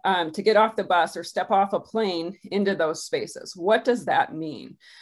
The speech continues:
Um, that's one of the things I'm actually working with our high school, um, about. So, you know, we're in rural Iowa, and, um, stepping off a bus into a very rural space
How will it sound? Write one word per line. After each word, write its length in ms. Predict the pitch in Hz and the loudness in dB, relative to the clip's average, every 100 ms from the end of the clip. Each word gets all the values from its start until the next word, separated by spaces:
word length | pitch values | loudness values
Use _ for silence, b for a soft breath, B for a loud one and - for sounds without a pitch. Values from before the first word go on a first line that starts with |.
| b | b
Um, 220 | 185 180 | 0 2
that's 200 | 170 196 | 2 0
one 140 | 202 208 | 0 0
of 80 | 196 | 0
the 100 | 202 | 0
things 320 | 202 190 190 | 0 -2 0
I'm 120 | 175 | 0
actually 320 | 180 175 185 | -2 -4 -8
working 360 | 175 170 196 190 | -2 -2 -2 -4
with 320 | 175 170 165 _ b b | -2 -4 -6 _ b b
our 120 | 185 | 0
high 200 | 185 208 | 2 0
school, 520 | 220 - 151 - - _ _ - | 0 -4 -6 -6 -10 _ _ -4
um, 280 | 160 151 | -2 0
about. 500 | 175 170 156 139 120 | -2 0 2 2 0
So, 240 | - 196 185 | -2 0 0
you 320 | 151 139 196 | -2 -2 -2
know, 120 | 185 | -2
we're 220 | 175 196 | 0 2
in 60 | 196 | 2
rural 360 | 190 196 196 180 | 2 4 4 4
Iowa, 560 | 160 190 202 175 170 b b b b | 4 2 2 2 0 b b b b
and, 480 | 196 202 196 185 190 - _ _ - | -2 0 2 0 -4 -10 _ _ 0
um, 480 | 190 170 160 131 - | 4 4 2 -2 -10
stepping 520 | - - 226 285 247 | -8 0 2 2 0
off 260 | 196 214 220 | 4 4 4
a 80 | |
bus 480 | 165 151 175 285 - - | 0 2 2 0 -6 -6
into 240 | 196 196 | -4 -2
a 100 | 175 | -2
very 280 | 180 175 202 | 0 2 2
rural 320 | 170 175 185 | 2 0 0
space 600 | 185 - 160 262 262 - | -2 -4 0 0 -2 -16